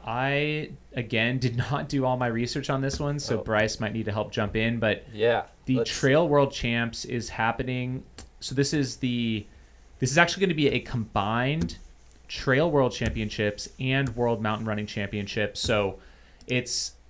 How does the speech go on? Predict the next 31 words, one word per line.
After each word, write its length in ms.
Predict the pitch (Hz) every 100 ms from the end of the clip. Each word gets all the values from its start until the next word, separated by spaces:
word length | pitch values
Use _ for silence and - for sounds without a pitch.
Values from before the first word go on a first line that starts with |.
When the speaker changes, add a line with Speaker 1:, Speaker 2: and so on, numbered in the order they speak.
| - -
Speaker 1:
it's 140 | 131
probably 340 | - - 170
gonna 180 | 175 165
feel 240 | - 131 120
quite 280 | - 113 110
confusing. 680 | 110 - 104 113 120 135 - - -
I 120 | 110
know 120 | 110
it's 120 | 110
quite 200 | - 113
confusing 320 | - 113 110 107
to 120 | 104
me, 380 | 98 98 135 - - - -
um, 180 | 107 107
but 160 | 107 -
there 220 | 113 -
are 240 | 117 139
some 720 | 170 - - 131 123 120 117 - - - - - -
global 960 | 123 101 110 117 117 120 120 120 117 113 - - - - - - - - -
mountain 480 | 113 104 117 123
running 460 | 113 104 117 131 151
and 180 | 123 107
trail 300 | - 113 113
running 520 | 113 113 110 110 110 - - - 110
organizations 880 | 113 117 107 104 101 139 143 135
that 300 | 107 92 - -
help 420 | - 117 - -
kinda 200 | 113 98
guide 340 | 90 87 101
our 100 | 95
sport. 580 | - - - 101 143 -